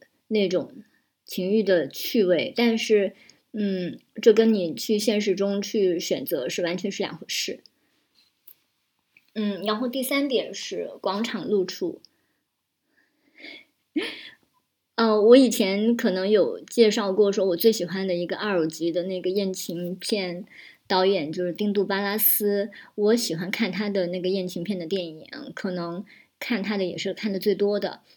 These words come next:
嗯，然后他好几部电影里面都有一个情节，就是女主在广场上露出，呃，呃，有可能是在电影进行当中，有可能是在电影结尾的时候。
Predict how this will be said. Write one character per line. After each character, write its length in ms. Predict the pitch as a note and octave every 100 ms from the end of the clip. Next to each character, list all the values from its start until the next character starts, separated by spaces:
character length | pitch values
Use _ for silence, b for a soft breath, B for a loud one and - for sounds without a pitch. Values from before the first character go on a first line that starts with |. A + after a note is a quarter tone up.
| _
嗯， 160 | G#3 G#3 B
然 120 | A3+
后 120 | A#3 C#4
他 200 | - D4
好 220 | - A#3+
几 140 | A3+
部 120 | F#3+
电 200 | A#3 A#3
影 100 | G#3
里 40 | G3
面 280 | F#3 F3+ F#3
都 100 | A3+
有 200 | G3+ F3+
一 180 | -
个 120 | G3 G3+
情 280 | - F#3+ G3
节， 240 | F#3+ F3
就 120 | F#3
是 160 | F#3 F3+
女 240 | F#3 G#3
主 300 | A3 F#3+ D3 b b b b _
在 140 | G#3+ F#3+
广 200 | E3 F3+
场 220 | A#3 -
上 220 | G#3 F#3
露 180 | A3 F#3+
出， 480 | - G#3+ G3+ G3 G#3+ _ _ _ _ -
呃， 100 | - - F#3
呃， 220 | G3 F#3
有 140 | F#3+ A#3
可 100 | A#3+
能 160 | F3+
是 140 | G3+ G#3
在 160 | G#3+
电 180 | G#3 A3
影 180 | F3+ F3
进 240 | A#3 G#3+
行 520 | G#3 F#3 F3+ F3+ G3 -
当 200 | A3 A3+
中， 180 | A#3+ A#3
有 140 | G3
可 100 | G#3
能 160 | E3 E3
是 100 | F#3
在 200 | G3+ G3
电 160 | G#3
影 100 | F3
结 220 | D#3+ D#3+
尾 160 | F#3+ F3
的 160 | C3 -
时 160 | B2+
候。 220 | D3 -